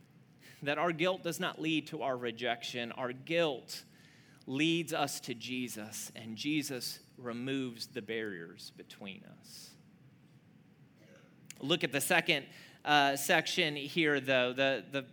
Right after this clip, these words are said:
the section about the shepherd being struck down.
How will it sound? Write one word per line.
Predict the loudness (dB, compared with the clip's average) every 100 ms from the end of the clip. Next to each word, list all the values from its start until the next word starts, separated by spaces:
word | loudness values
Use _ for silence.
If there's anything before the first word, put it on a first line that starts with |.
| -14 -4
the | -2 0
section | 0 0 0 -2
about | 2 0 0
the | 0
shepherd | 6 6 6 0 -2 -4
being | -4 -4
struck | -6 -2 0 0 -2 -2
down. | 0 0 -2 -4